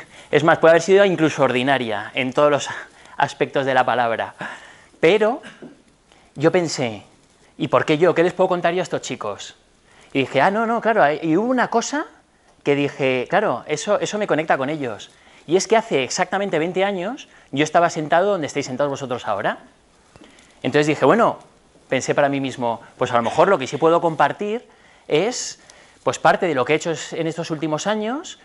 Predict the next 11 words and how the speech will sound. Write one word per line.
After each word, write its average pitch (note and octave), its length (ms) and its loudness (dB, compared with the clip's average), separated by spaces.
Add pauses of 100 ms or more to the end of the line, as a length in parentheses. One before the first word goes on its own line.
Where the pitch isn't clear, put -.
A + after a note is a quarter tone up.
(300)
y, C3 720 -2
y C#3+ 140 -2
algunas D3+ 400 0
lecciones E3 380 -4
aprendidas. A#2 680 -4 (1600)
Con A#2+ 120 4
lo A#2+ 100 6
cual, A3 440 6 (640)
hace F#3 240 4
veinte F3 260 4
años F#3 560 0